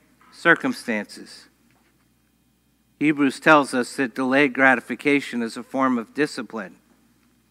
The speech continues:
Hebrews twelve eleven says, "For the moment all discipline seems painful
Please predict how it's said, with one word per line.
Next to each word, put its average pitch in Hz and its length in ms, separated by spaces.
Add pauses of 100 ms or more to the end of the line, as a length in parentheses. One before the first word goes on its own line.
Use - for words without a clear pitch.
(580)
Hebrews 139 340
twelve 143 300
eleven 135 380
says, 135 280
"For 147 160
the 139 80
moment 170 360
all 156 160
discipline 156 600
seems 131 380
painful 185 680